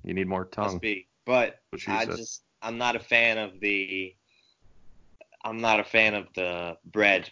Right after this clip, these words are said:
Speaker 2: portion of a peanut butter jelly sandwich.
Speaker 1: This is disheartening, Jesse.
Speaker 2: Now I will eat, I will, I can eat peanut butter by the spoonful. That's no problem.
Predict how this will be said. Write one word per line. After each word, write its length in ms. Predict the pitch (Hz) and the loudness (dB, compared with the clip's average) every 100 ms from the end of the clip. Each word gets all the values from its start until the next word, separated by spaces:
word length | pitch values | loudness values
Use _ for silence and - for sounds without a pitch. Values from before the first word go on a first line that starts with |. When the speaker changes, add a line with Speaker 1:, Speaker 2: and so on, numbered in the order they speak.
| _ | _
Speaker 2:
portion 440 | - 95 90 85 82 | -8 -2 -4 -4 -6
of 240 | 95 87 | -4 -4
a 80 | 80 - - | -6 2 6
peanut 220 | - 123 | 6 4
butter 140 | 107 - _ - | -4 -6 _ -2
jelly 320 | 87 80 78 | 0 0 -4
sandwich. 640 | - 85 80 - - - - - _ _ _ - _ - - | -4 -6 -6 -10 -10 -10 -14 -20 _ _ _ -20 _ -20 -6
Speaker 1:
This 200 | 90 92 | -4 -4
is 120 | 78 | -2
disheartening, 640 | 85 82 92 - 82 82 | -2 2 4 4 2 -2
Jesse. 380 | 85 87 - 85 | -2 -2 -2 2
Speaker 2:
Now 180 | 139 147 | 10 12
I 120 | 151 170 | 12 12
will 220 | 190 190 | 10 6
eat, 260 | 190 185 - - | 2 -4 -6 2
I 100 | 160 | 4
will, 140 | 170 | 4
I 100 | 139 156 | 2 2
can 160 | 160 | 0
eat 240 | 165 147 - _ | -2 -4 -10 _
peanut 240 | 160 165 143 | -4 -4 0
butter 200 | 147 147 | 0 2
by 160 | 139 | 2
the 80 | 123 | 0
spoonful. 680 | 123 - 143 151 147 82 - _ _ _ _ | -4 -4 -2 -2 -6 -10 -12 _ _ _ _
That's 240 | 104 104 110 | -6 -6 -6
no 120 | 95 | -6
problem. 420 | 101 101 107 - | -2 0 0 -2